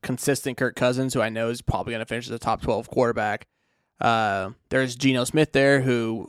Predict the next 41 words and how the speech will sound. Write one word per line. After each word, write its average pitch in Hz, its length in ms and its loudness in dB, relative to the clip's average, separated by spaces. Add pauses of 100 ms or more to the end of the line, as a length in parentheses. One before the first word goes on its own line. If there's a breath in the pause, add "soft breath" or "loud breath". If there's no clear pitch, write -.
was 117 200 -2
the 113 80 -8
Q - 180 -8
B 80 100 -10
five 123 320 0
last 123 240 0
year. 123 100 0
Can 110 140 -8
he 101 40 -8
do 98 160 -4
it 107 40 -4
again? 113 220 -4
Who 117 60 -8
knows? 117 420 -2
Daniel 117 320 -4
Jones 120 320 -2
looked 123 120 -6
like 117 140 -8
he 117 160 -10
could 113 160 -4
make 104 120 -6
another 107 220 -4
leap 113 260 -8
this - 180 -8
se-, - 180 -12
season. 160 500 0 (580 soft breath)
Uh, 117 180 2
Jared 123 300 0
Goff, 110 260 2
who 127 80 0
I 123 80 4
think 123 140 -6
is 123 60 -10
gonna 123 80 -2
have 117 80 -4
a 117 80 -4
really 113 200 -4
good 113 200 -12
year 101 220 -6
as 113 120 -8
well. 135 500 2